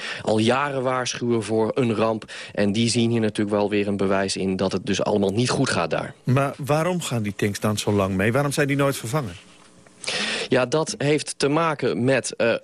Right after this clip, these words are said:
Speaker 1: ten eerste een hoop geld... en ten tweede met, hè, een tekort aan geld, zou ik moeten zeggen. Er is veel meer geld voor nodig.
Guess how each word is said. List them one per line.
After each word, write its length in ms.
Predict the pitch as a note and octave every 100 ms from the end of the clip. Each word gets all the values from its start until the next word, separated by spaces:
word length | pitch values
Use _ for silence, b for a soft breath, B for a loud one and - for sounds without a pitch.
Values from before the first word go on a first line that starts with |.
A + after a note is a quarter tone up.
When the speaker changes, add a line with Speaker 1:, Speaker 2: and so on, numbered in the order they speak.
| -
Speaker 1:
ten 160 | C3+
eerste 420 | C3+ F3+ D#3+ - A2+
een 120 | B2
hoop 260 | A2 B2 -
geld... 400 | - C#3+ G3 -
en 220 | C3+ B2+
ten 160 | B2
tweede 440 | A#2+ D#3+ E3 C#3+ -
met, 220 | C3+ C3
hè, 200 | - E3
een 100 | B2
tekort 400 | A2 A#2 - C#3+
aan 120 | - C3+
geld, 280 | C#3+ C#3+
zou 140 | - C#3
ik 60 |
moeten 180 | C3+ C3
zeggen. 240 | B2+ C3+ A#2
Er 80 |
is 100 | A2+
veel 240 | F#2+ B2 C3
meer 120 | A#2
geld 260 | - A2+ -
voor 140 | F#2+
nodig. 340 | G#2 C3+ -